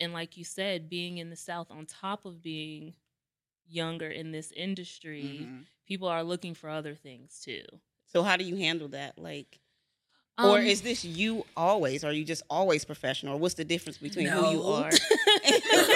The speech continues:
Speaker 3: What's the
Speaker 2: No.
Speaker 3: difference between who you are outside of work and then at work? Like, how do you handle that work-life balance?
Speaker 1: So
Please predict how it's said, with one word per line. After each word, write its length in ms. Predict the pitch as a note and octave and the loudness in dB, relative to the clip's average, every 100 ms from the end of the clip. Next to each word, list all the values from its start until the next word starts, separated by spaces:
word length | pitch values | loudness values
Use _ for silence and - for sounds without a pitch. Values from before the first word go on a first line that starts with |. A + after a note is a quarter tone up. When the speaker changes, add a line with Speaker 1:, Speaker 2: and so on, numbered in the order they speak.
| C#5 G#4+ E4 G4+ G4 | 8 6 4 2 2
Speaker 3:
What's 480 | B3 A#3 A3 G#3 E3+ | 4 6 6 6 4
the 80 | |
Speaker 2:
No. 40 | F3 | 4
Speaker 3:
difference 320 | A#3 C#4 - | 4 4 -4
between 280 | G3+ G#3 G#3 | -8 -4 -2
who 80 | B3+ | -2
you 200 | G3 F#3+ | -2 -2
are 340 | D#3 F3 F3 - | 0 2 2 2
outside 600 | D#3+ F3+ - G#3 G3+ G3+ | 0 0 -4 -2 -2 -2
of 400 | F#3+ G3+ G3+ - _ _ _ _ _ _ | -2 -2 -4 -10 _ _ _ _ _ _
work 440 | E3+ F#3+ G#3+ - - - _ _ | 2 4 6 4 -6 -14 _ _
and 220 | D#3 D#3 | -2 0
then 580 | D#3 D3+ D3 D3 D3 D#3 - _ _ - | -2 -4 -4 -6 -8 -10 -16 _ _ -4
at 180 | C#3+ | -4
work? 180 | - - - | -6 -18 -18
Like, 180 | C3+ | -10
how 120 | F3 D3+ | -4 -4
do 60 | |
you 140 | D3+ D3+ | -4 -8
handle 240 | D3 C#3 | -8 -8
that 160 | C#3 A#2+ | -10 -10
work-life 380 | C3 - D3 - | -14 -14 -16 -14
balance? 300 | C#3 C#3+ - _ - | -18 -16 -20 _ -12
Speaker 1:
So 520 | - - B3 A#3 G#3+ | -8 -4 -2 -2 -4